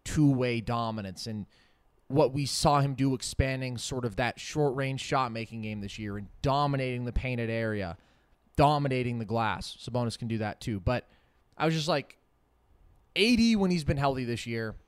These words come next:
has been a top seven player in the world. I think somewhat clearly, I think the top six is almost inarguable to me. The order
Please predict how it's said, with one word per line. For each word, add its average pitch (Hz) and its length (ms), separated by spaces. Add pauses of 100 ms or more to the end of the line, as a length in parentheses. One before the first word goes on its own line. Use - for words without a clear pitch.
(1160)
has 156 400
been 165 360 (120)
a 143 100
top - 380
seven 143 340
player 127 320
in 120 60
the 120 60
world. 104 420
I 127 120
think 127 440 (1080)
somewhat 240 460 (280)
clearly, 240 840 (840)
I 165 100
think 202 160
the 175 80
top 175 380
six - 540
is 117 300 (120)
almost 143 800 (520)
inarguable 143 760 (140)
to 147 120
me. 143 320 (480)
The 113 120
order 143 580